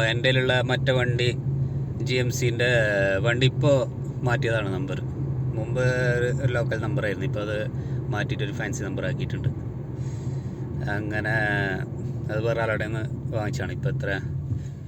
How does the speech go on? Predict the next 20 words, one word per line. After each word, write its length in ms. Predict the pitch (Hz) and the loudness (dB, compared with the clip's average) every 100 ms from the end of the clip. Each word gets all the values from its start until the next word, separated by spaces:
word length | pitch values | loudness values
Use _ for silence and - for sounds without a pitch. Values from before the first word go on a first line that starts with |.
| - - - - - - - | -10 -10 -10 -12 -14 -12 -6
ഒരു 120 | 139 147 143 | -2 2 4
മൂന്നാല് 340 | 143 147 143 139 | 6 6 4 4
മാസമായി 320 | 135 - 104 - 123 | 2 0 -2 -4 -6
ആ 60 | 107 | -4
നമ്പർ 240 | 104 101 107 107 | -4 -2 -2 0
വാങ്ങിച്ചിട്ട്. 380 | 101 98 - - - - - - - - - - - - - - - - | 0 0 -2 -2 -2 -2 -2 -4 -4 -4 -4 -2 -2 0 -2 -2 -4 -4
അങ്ങനെയാണ് 420 | 107 113 117 120 123 123 - - - - - 98 | -2 0 0 2 0 0 -4 -6 -6 -6 -4 -2
വണ്ടീൻ്റെ 340 | 98 101 107 104 | -2 -2 -2 -2
നമ്പറിൻ്റെ 460 | 98 101 101 98 98 | -2 -2 -2 -2 0
കഥ. 160 | 92 - - - - - - - - - 131 131 | -2 -2 -6 -4 -4 -2 -2 -2 -2 -2 2 2
പിന്നെ 240 | 120 123 127 | 2 0 0
ഇന്നലെ 320 | 127 143 151 147 139 123 107 107 - 135 | 0 2 4 4 4 4 2 -2 -8 -4
നമ്മളുടെ 280 | 127 131 135 | -4 -2 -4
സുഹൃത്തിൻ്റെ 420 | 135 127 - 127 123 | -2 -2 -2 -4 -2
റൂമിലൊരു 360 | 117 117 117 113 | -4 -4 -4 -4
നോമ്പ് 200 | 110 107 110 | -6 -6 -4
തുറ 160 | 110 107 | -2 -2
ഉണ്ടായിരുന്നു. 320 | 98 92 92 - - - - - - - 107 | -4 -6 -8 -18 -20 -20 -20 -20 -20 -12 -12
അപ്പോൾ 280 | 90 107 107 107 110 110 107 98 95 - - - - - - - - 113 | -6 -2 0 0 0 0 -2 -4 -8 -14 -20 -20 -20 -20 -20 -20 -8 -4
അതിന് 260 | 110 139 | -2 0